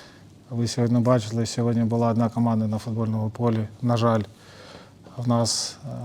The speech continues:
нічого не виходило. Будемо аналізувати, будемо,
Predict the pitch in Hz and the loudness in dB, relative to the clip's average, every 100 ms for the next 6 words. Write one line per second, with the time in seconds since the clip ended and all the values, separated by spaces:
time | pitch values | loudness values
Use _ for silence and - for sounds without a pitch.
0 | 120 123 - - - - - 131 - 120 | -12 -12 -16 -20 -20 -12 2 2 4 4
1 | 113 113 113 131 120 113 113 107 - - | 4 2 0 0 0 0 -2 -4 -10 -20
2 | - - - - 123 117 120 117 120 120 | -20 -20 -20 -4 0 2 2 2 4 2
3 | 113 123 127 127 117 107 110 107 107 | 2 4 6 4 0 -2 -2 -2 -2